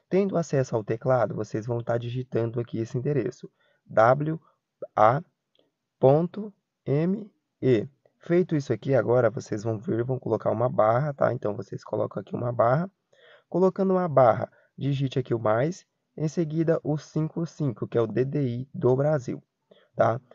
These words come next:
Feito isso aqui, vocês vão colocar primeiro, é, o seu co-,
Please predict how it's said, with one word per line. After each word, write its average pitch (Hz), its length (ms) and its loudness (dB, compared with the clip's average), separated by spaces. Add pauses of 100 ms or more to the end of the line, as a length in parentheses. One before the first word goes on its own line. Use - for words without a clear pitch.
(120)
Feito 190 260 4
isso 180 140 -4
aqui, 165 200 -2
vocês 143 260 -2
vão 139 120 0
colocar 135 480 0 (180)
primeiro, 117 600 -4 (400)
é, 113 220 8
o 120 100 0
seu 127 280 0
co-, - 200 -8